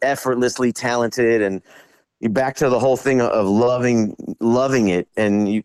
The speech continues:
and, and doing it for the love. And you could see the passion in, in this guy. Like, he's,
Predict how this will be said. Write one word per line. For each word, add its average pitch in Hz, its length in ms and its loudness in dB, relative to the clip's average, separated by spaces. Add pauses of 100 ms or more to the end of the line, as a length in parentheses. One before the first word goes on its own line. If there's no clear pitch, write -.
(120)
and, 98 420 -2
and 104 240 2
doing 120 280 2
it 110 120 0
for 120 140 0
the 104 80 2
love. 113 360 2
And 110 80 0
you 104 60 -2
could 101 180 -4
see 123 200 -2
the 104 100 0
passion 113 480 -2
in, 107 220 0
in 101 100 -4
this 104 140 -2
guy. 107 240 -2
Like, 98 140 -2
he's, 98 280 -6